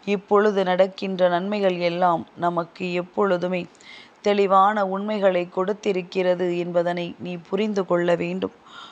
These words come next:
உன்னோடு நான் இருப்பது எப்பொழுதும் உனக்கு மகிழ்ச்சியை கொடுப்பதற்காகத்தான்.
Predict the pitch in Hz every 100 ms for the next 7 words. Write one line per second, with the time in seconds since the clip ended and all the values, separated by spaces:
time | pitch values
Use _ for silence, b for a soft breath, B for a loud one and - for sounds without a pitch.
0 | B - 185 185 185 185 202 190 185 180
1 | 180 196 208 202 185 180 - B B -
2 | 190 190 196 196 214 214 190 - 185 185
3 | 185 - 180 175 214 - 202 185 175 -
4 | 180 180 196 170 165 - 170 170 170 -
5 | 170